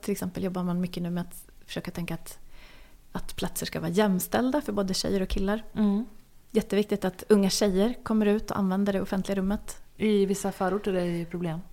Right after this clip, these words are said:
Speaker 1: Ja, men det är problem överallt.
Speaker 2: Mm.
Speaker 1: Att
Speaker 2: Ja.
Speaker 1: till exempel är det mycket fler killar som är ute
Speaker 2: Mm.
Speaker 1: och vistas. Och man kanske går till en fotbollsplan och det,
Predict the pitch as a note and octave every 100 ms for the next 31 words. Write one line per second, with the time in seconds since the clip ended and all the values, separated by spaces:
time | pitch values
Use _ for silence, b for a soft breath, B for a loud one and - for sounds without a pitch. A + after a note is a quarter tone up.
0 | - - D4 G3+ A3 A#3 A#3 G3+ A3+ C#4
1 | - A3+ F#3 E3+ E3+ G2+ - F#3 G3 B3+
2 | - - - G#3+ G#3 G3 B3+ G3+ A#3+ A3
3 | G3+ G3 A#3+ F3+ F3+ F3+ - E3+ E3 F3+
4 | F3 F#3 - E3+ E3+ - - E3 - -
5 | G3+ G3 G3+ - - E3+ F3 - F3 -
6 | - - E3+ F3 F3 F3+ F3+ F3 F3+ F3
7 | F3+ F3+ - F3 - E3 E3 E3+ E3+